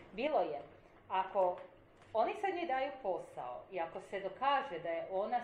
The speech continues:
sposobna se baviti novinarstvom, čemu bi se time onda bavili muškarci? Jer žene u to doba su smatrane intelektualno inferiornima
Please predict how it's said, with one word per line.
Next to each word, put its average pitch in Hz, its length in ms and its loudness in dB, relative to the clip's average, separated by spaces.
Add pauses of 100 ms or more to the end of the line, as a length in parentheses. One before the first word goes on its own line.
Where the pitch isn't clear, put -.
(140)
sposobna 214 560 -4 (180)
se 180 80 0
baviti 165 420 4
novinarstvom, 156 800 -4 (1160)
čemu 185 180 -4
bi 262 120 -10
se 247 140 -14
time 220 260 -6
onda 214 160 -4
bavili 190 380 -4
muškarci? 143 720 -8 (720)
Jer 180 260 2
žene 302 400 6
u 208 60 -4
to 226 220 -2
doba 214 300 0
su 202 140 -16
smatrane 190 600 -4
intelektualno 180 880 -2
inferiornima 143 800 -10